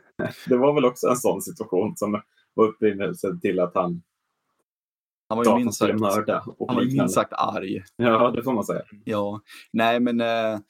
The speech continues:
Speaker 2: så jag tycker de har ju klargjort en, en, eh, stor del av det hela, eh, inför den här säsongen. Eh, och det var väldigt kul att, att se hur den fungerade. Och den fungerade för mig då, som, som döm-, lite lägre divisioner, så, så fungerade den ju väldigt bra.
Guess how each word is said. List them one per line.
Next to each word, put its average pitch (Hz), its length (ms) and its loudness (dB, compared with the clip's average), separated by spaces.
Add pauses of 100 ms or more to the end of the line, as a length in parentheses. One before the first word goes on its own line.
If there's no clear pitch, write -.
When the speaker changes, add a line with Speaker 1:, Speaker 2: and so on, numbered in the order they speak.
(260)
Speaker 2:
så - 40 0
jag 117 80 0
tycker 151 160 0
de 127 100 0
har 113 80 2
ju 110 80 -2
klargjort 107 400 -4
en, 113 160 -4
en, 101 360 -6
eh, - 60 -20 (960)
stor 131 260 -4
del 123 180 0
av - 100 -8
det - 120 -14
hela, - 200 -20 (300)
eh, - 440 -10 (240)
inför 110 240 -2
den 82 80 -8
här 80 80 -18
säsongen. - 420 -12 (300)
Eh, - 220 -14
och - 180 -6
det 107 60 0
var 104 100 2
väldigt 95 240 -6
kul 95 160 -4
att, 90 180 -8
att 98 300 -6
se 95 280 -6
hur 98 160 -8
den - 540 -10
fungerade. - 380 -6
Och - 160 -6
den 104 340 -2
fungerade 101 480 -4 (640)
för 107 80 2
mig 123 540 0
då, 104 180 -2
som, 98 380 -8
som - 380 -10
döm-, - 420 -8 (280)
lite 101 140 -8
lägre 110 320 -2 (320)
divisioner, 110 340 -8
så, 107 220 -10 (280)
så 117 180 0
fungerade 107 420 0
den 101 120 -2
ju 101 120 -6
väldigt 107 280 -2
bra. - 140 -18